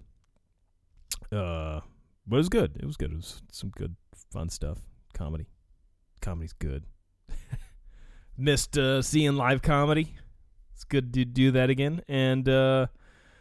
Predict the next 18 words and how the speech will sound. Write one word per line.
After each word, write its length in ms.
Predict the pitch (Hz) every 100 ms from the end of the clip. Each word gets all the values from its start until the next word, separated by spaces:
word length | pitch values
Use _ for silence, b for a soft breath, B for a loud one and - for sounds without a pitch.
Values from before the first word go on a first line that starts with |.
| b b b b b b b b _ -
yeah, 300 | 131 170 139
I, 160 | 123 120
uh, 300 | 117 110 113
I 40 |
was 200 | 107 104
able 240 | 110 107
to, 340 | 101 104 107 107
uh, 360 | 104 101 98 90 B B B B B B - - - - - - - - - -
give 180 | 117 95
Shelly 280 | 110 101 95
finally 320 | 101 95 90
his 140 | 82
Christmas 400 | - 139 - -
present. 320 | 85 82 82
Is, 220 | 80 78 80
uh, 340 | 73 67 60
I, 280 | 69 82 82
I 240 | - 98